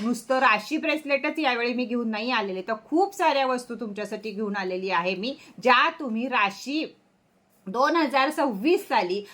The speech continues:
आपले ग्रह तारे नीट ठेवण्यासाठी किंवा दोन हजार सव्वीस साल हे तुम्हाला चांगलं जाण्यासाठी वापरू शकता. घरातल्या सगळ्यांसाठी आयटम ह्याच्यामध्ये आहेत, पण त्यासाठी एक हजार रुपये वरती दिलेल्या नंबरवरती पे करायचे आहेत.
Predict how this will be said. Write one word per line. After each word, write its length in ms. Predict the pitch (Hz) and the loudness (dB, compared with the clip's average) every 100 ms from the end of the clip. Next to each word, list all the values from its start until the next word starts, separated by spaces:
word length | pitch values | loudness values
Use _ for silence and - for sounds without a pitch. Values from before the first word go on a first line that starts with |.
| - | -2
आपले 380 | 202 - 262 269 | -2 2 4 4
ग्रह 340 | 233 240 302 | 4 2 2
तारे 380 | 320 262 202 202 | 4 4 4 0
नीट 340 | 214 277 - | 0 -2 -2
ठेवण्यासाठी 640 | 294 277 220 208 196 185 214 | -2 -2 -2 -4 -6 -6 -8
किंवा 240 | 220 214 | -4 -4
दोन 240 | 202 240 262 | 0 2 2
हजार 300 | 247 220 214 | 0 -2 -2
सव्वीस 480 | 233 190 240 330 | -4 -4 -2 -2
साल 180 | 254 208 | 0 0
हे 120 | 196 | 0
तुम्हाला 440 | 196 202 190 196 202 | -6 -6 -4 -2 -2
चांगलं 440 | 202 220 202 226 | -2 -2 -2 -2
जाण्यासाठी 720 | 269 285 233 196 180 185 196 - - | 0 0 -2 -6 -8 -8 -8 -10 -2
वापरू 460 | 196 226 - 311 370 | 4 4 4 0 0
शकता. 400 | 320 - - 208 | -2 -6 -2 -2
घरातल्या 480 | 214 202 202 214 | -2 -4 -4 -4
सगळ्यांसाठी 840 | 214 262 190 214 254 302 311 269 302 | -4 -4 -4 0 0 2 0 -2 0
आयटम 340 | 240 220 214 | -2 -2 -4
ह्याच्यामध्ये 500 | 226 190 185 185 185 - | -4 -8 -10 -8 -8 0
आहेत, 280 | 240 202 151 - _ | 0 0 -8 -14 _
पण 140 | 226 | -6
त्यासाठी 880 | 220 - 254 285 320 311 226 220 214 - | -6 2 4 4 2 -2 -4 -6 -6 2
एक 220 | 285 302 | 2 2
हजार 280 | 330 277 233 | 0 2 0
रुपये 260 | 226 214 | 0 -2
वरती 340 | 202 208 196 262 | -2 -4 -6 -4
दिलेल्या 360 | 302 277 220 | -2 -2 -2
नंबरवरती 680 | 196 190 180 180 208 202 214 | -6 -6 -6 -6 -6 -8 -10
पे 280 | 208 - 294 | -10 0 0
करायचे 520 | 311 285 214 196 214 | 2 0 -2 -4 -4
आहेत. 300 | 185 190 214 | -2 -2 -8